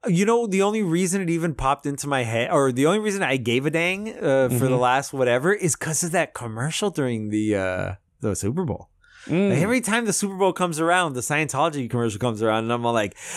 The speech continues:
Speaker 1: "Oh, yeah, you guys."
Speaker 2: <laughs> Yeah, they're around. They're doing their thing. Uh,
Speaker 1: You know who
Speaker 2: all right.
Speaker 1: would probably argue with them a lot?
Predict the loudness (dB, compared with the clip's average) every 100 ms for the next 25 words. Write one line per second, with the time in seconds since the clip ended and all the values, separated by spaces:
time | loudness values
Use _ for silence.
0 | -10 -4 0 0 0 -2 -2 0 0 0
1 | -2 -6 -4 -2 2 2 2 0 -2 -4
2 | -6 -12 -14 -12 -6 -2 0 0 -2 -4
3 | -6 -8 -10 -8 -4 -4 -6 -10 -12 -12
4 | -10 -4 0 0 0 0 -4 -10 _ _
5 | _ -6 -4 -2 -2 -4 -4 -4 -4 -8
6 | _ _ _ _ _ -20 -18 -6 0 2
7 | 4 4 6 4 4 2 0 2 4 4
8 | 0 0 0 0 4 4 2 -2 0 2
9 | 2 0 2 2 4 2 0